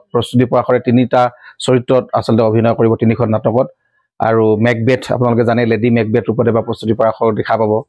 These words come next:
মেডাম মেনকা, আৰু লগতে মইনা কুশলে আঁচনি, এগৰাকী মাতৃ আৰু, আহ, সন্তানৰ যি এক কাহিনী, জীয়া কাহিনীৰে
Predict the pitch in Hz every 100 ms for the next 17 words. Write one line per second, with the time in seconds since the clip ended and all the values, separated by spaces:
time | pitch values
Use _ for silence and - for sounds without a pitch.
0 | _ _ 120 120 123 123 120 120 117 120
1 | - _ _ - 113 120 120 123 165 175
2 | 123 120 123 113 - 117 110 - 107 107
3 | 110 117 120 113 110 - 127 120 117 110
4 | _ _ _ 120 113 113 117 113 117 117
5 | 113 113 113 110 113 - 107 104 117 151
6 | - _ - 110 120 113 110 110 113 113
7 | 110